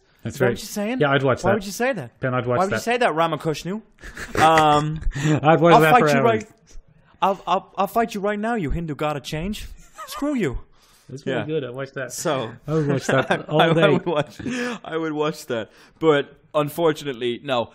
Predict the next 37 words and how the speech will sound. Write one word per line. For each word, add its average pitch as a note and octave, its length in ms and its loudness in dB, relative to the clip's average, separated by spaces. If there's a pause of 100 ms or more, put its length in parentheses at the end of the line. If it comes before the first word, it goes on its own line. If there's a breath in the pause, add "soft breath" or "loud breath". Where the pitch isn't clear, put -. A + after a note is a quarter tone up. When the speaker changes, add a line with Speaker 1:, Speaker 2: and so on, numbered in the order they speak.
(300 soft breath)
Speaker 2:
I G3 180 2
was G3+ 180 2
thinking A#3+ 340 -10
more G#3 400 -2
your D3 460 0
smart C#3+ 520 -6
aleck A#2 420 -4
character B2 360 -4
that A#2 80 -6
we A#2 100 -6
have A#2 260 -4
these C3 220 -6
days, B2 320 -4
your A2 80 -10
Chris - 300 -6
Pratts, - 640 -4
Speaker 1:
Mm-hmm. A#2+ 280 -4
Speaker 2:
or B2+ 180 0
your, A#2+ 680 -2
you D#3 120 -12
know, A#2 180 -6 (160 soft breath)
something B3+ 640 -8
along E3 300 -4
those C3+ 220 -6
lines, A#2 260 -6
something G#3 400 -10
with E3+ 120 -4
a, B2+ 400 -2 (480)
a, B2 240 -6
a C#3 100 -4
real, D#3+ 300 -2 (240 loud breath)
your, G3 200 -2
maybe A#3 240 -8
even A#3+ 260 -8
your G3+ 180 -6
Alan F#3+ 300 -6
Tudyk's, - 640 -10